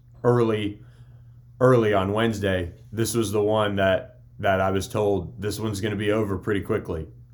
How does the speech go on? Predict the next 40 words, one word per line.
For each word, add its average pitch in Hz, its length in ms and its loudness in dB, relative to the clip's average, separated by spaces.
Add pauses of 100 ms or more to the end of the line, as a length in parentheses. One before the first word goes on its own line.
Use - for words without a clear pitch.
(260)
And, 98 180 -2
and 95 380 -4
just, 98 340 -6
just 95 180 -12
wait 107 240 0
on 92 200 -2
it. - 200 -14
Just 90 160 -14
wait 104 220 0
on 117 160 0
it. 113 60 -4
It's - 120 -12
gonna 98 100 -4
be 95 120 0
over 101 200 0
really 101 280 0
quickly. 113 560 -2 (380)
And 95 200 -4
sure 113 240 2
enough, 110 480 0
I 95 80 -4
mean, 95 200 0
there 98 160 2
was 95 180 0
some 92 180 -4
Florida 107 460 -2
buzz 104 440 2 (880)
middle 156 380 10
of 151 80 10
the 151 80 8
day, 147 600 6 (180)
but, 110 540 0
I 110 100 4
mean, 101 320 -2
nothing. 95 420 0 (200)
I, 101 120 -2
it 104 280 0
was 98 240 -2
really, 104 640 2
um, 92 460 -2